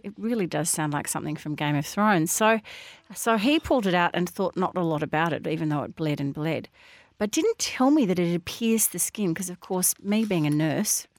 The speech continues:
<clears throat> not really, but, um, I would have said, you know, "Dirt, be careful,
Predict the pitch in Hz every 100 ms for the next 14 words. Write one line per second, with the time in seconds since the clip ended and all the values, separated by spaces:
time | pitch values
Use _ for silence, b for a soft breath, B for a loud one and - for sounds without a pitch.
0 | _ - 233 208 147 _ 175 - 208 220
1 | 170 180 - 190 180 175 - 196 208 160
2 | 156 - 160 175 156 156 - 165 170 -
3 | 175 - 175 165 - 170 165 160